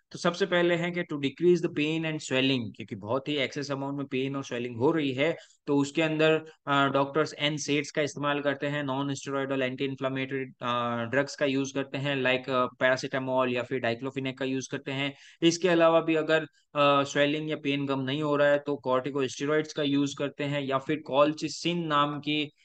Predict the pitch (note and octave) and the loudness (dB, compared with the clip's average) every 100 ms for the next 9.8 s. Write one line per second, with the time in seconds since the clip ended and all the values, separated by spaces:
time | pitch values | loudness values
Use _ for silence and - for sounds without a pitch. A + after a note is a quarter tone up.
0 | _ D3 D3 D3+ D#3 D3+ C#3 C#3+ C#3 D3+ | _ 0 2 2 2 2 2 2 2 2
1 | C#3+ C#3 C3+ C#3+ - C#3 - - D3 C#3+ | 2 2 -2 -6 -4 -4 -4 0 2 2
2 | C#3+ D3+ D#3 C#3+ D3 C#3 D#3 A#2 - - | 2 0 0 0 -2 2 2 2 -4 -8
3 | C#3 D3+ E3+ D#3 D3+ D#3 D#3 D3 A#2+ B2 | 0 2 4 4 2 0 -2 -2 0 -2
4 | C#3 D#3+ D#3 D#3 D3+ C#3+ C#3+ C#3 B2+ C3+ | 0 0 0 -2 -4 -2 0 2 0 -2
5 | C#3 - A2+ G2+ A#2 G#2+ C3 G#2+ - - | -2 -2 -8 -4 -4 0 -2 -2 -6 -12
6 | - C#3+ C#3 C#3 C#3 C#3+ C#3 C3+ C#3 A#2+ | -4 -2 2 0 0 0 0 0 -2 -2
7 | A#2+ C#3 D3+ E3+ D3+ D3 B2+ B2 C#3 C#3 | 2 2 2 -2 -4 -2 -2 0 0 0
8 | C3+ C#3+ F3+ F3+ _ _ D#3+ E3 F3+ F3 | 2 2 0 -2 _ _ 4 6 6 4
9 | E3 C#3 D#3 D#3 F#3 D3 D#3 | -2 2 2 2 0 2 2